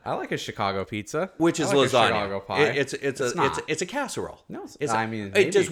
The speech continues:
Speaker 2: one
Speaker 1: casserole.
Speaker 2: fast food one make a Chicago style? No, because it's a casserole and it doesn't work.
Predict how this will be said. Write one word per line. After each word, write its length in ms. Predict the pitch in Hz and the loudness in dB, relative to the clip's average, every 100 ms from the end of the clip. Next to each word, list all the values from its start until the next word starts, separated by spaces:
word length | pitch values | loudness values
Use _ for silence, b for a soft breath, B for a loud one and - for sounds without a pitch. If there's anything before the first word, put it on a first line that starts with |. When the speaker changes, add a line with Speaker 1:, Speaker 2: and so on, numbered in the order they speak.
| 180 | 2
Speaker 2:
one 120 | 220 | 0
Speaker 1:
casserole. 140 | 233 175 | -2 0
Speaker 2:
fast 300 | 202 196 - | 2 2 -2
food 280 | 175 175 170 | 0 0 -2
one 260 | 175 165 | -4 -4
make 320 | 113 120 - | -2 -4 -4
a 60 | 117 | -8
Chicago 480 | 117 120 117 110 113 | -8 -6 -4 -2 -4
style? 300 | - 139 135 | -4 -2 -2
No, 260 | 156 208 139 | 0 2 2
because 280 | 127 156 | 0 0
it's 100 | 151 | -2
a 60 | 156 | -4
casserole 560 | 165 143 139 123 101 101 | -2 -2 0 0 2 0
and 100 | 104 | -2
it 80 | |
doesn't 300 | 123 113 113 | -2 -2 -2
work. 360 | 104 95 80 | -2 -2 -4